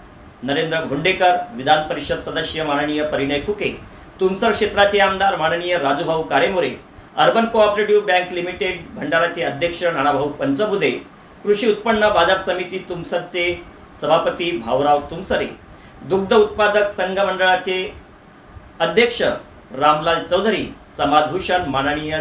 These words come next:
श्री शालिकराम कुकडे, जिल्हाधिकारी माननीय संदीप कोलते, पोलीस अधीक्षक नरूल हसन, मुख्य कार्यकारी अधिकारी नगर परिषद भंडाराचे माननीय करणकुमार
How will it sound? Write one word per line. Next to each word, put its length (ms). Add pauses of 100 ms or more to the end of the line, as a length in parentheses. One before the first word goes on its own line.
श्री 140
शालिकराम 480
कुकडे, 360 (640)
जिल्हाधिकारी 680
माननीय 580 (100)
संदीप 380 (140)
कोलते, 340 (320)
पोलीस 480
अधीक्षक 440 (120)
नरूल 380
हसन, 300 (520)
मुख्य 280
कार्यकारी 440
अधिकारी 460
नगर 280
परिषद 360
भंडाराचे 640
माननीय 440
करणकुमार 520